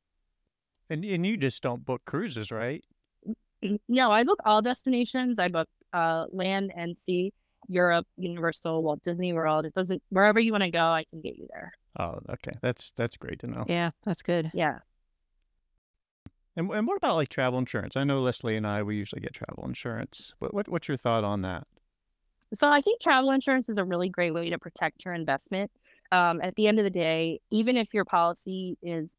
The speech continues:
Speaker 2: like, you know, the, the basic policy, like, some offer, like, premium, some offer standard, um, you know, you're probably gonna get a credit back. So you're not just throwing away your money, uh, because you don't,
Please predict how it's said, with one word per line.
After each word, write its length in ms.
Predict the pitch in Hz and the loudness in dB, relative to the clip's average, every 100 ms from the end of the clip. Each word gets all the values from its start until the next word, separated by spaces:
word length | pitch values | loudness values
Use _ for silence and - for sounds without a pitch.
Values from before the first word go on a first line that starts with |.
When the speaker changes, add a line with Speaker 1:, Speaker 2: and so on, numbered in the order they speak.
| - | -6
Speaker 2:
like, 280 | 170 160 - _ _ _ _ _ _ _ | -2 -2 -6 _ _ _ _ _ _ _
you 80 | 180 | -2
know, 240 | 170 151 151 | 0 0 -2
the, 180 | 170 156 - _ | -4 -4 -10 _
the 100 | 185 | -2
basic 380 | 170 180 - 165 | 2 2 0 0
policy, 400 | 156 139 151 139 | 2 2 0 -2
like, 160 | 165 | -2
some 240 | - 185 175 | 2 2 4
offer, 320 | 156 156 156 | 0 0 2
like, 220 | 147 151 - | 2 0 0
premium, 500 | 320 294 220 170 151 | 4 6 6 2 0
some 180 | - 156 | -2 0
offer 480 | 147 - 175 170 165 | 0 0 -2 -2 -6
standard, 640 | - - 277 247 151 139 - _ _ - | -6 0 2 4 2 0 -4 _ _ 2
um, 360 | 185 170 165 - - | 4 4 2 -4 0
you 80 | |
know, 160 | 208 185 - | 4 4 4
you're 120 | 202 | 2
probably 460 | - 240 240 269 | 4 4 4 4
gonna 220 | 233 220 185 | 2 0 0
get 340 | 180 170 165 - - | 2 2 2 -4 -6
a 60 | 165 | -6
credit 420 | - 160 165 170 | 0 0 0 0
back. 260 | 196 208 - _ _ _ _ - | 2 2 0 _ _ _ _ 4
So 320 | 190 180 175 175 | 6 6 2 2
you're 80 | 202 | 2
not 240 | 233 262 | 4 2
just 360 | 262 226 - _ - - | -2 -4 -8 _ -20 -8
throwing 320 | - 170 175 | 0 0 0
away 200 | 170 170 | -2 -6
your 100 | 165 | -4
money, 440 | 151 147 151 156 160 - - | -2 -2 -2 -6 -10 -16 -4
uh, 300 | 165 151 147 143 _ _ _ - | 0 0 -2 -6 _ _ _ -10
because 360 | 190 - 165 151 | -6 -2 -2 0
you 120 | 156 | -2
don't, 320 | 151 160 160 | 2 2 2